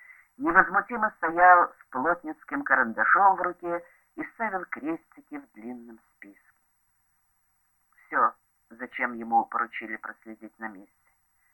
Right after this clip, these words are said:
Даже ёлка капитана к Рождеству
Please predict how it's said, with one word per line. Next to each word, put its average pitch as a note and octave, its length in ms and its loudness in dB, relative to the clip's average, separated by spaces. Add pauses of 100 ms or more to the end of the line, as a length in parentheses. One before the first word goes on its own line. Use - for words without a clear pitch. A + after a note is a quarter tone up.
(180)
Даже C#3+ 440 -2
ёлка C3 760 -2 (380)
капитана A#2+ 680 0 (640)
к - 80 -10
Рождеству A2+ 840 -12